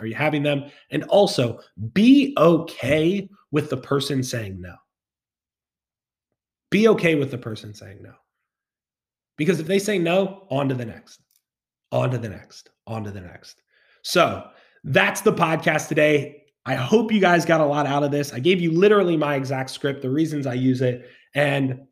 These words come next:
go use it, see if it works. If it does, awesome, thumbs up, great. If it doesn't,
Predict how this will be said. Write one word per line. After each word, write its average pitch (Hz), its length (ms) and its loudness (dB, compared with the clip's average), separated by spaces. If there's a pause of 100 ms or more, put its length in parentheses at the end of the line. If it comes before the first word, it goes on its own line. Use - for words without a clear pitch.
(520)
go 214 140 6
use 233 280 4
it, 277 280 0
see 220 180 -2
if 220 100 -2
it 175 100 2
works. 220 400 0 (140)
If 175 120 2
it 147 140 -4
does, 226 320 4 (140)
awesome, 202 600 -2
thumbs 208 320 2
up, 196 300 0
great. 185 440 2
If 151 120 -2
it 135 160 -8
doesn't, 185 420 0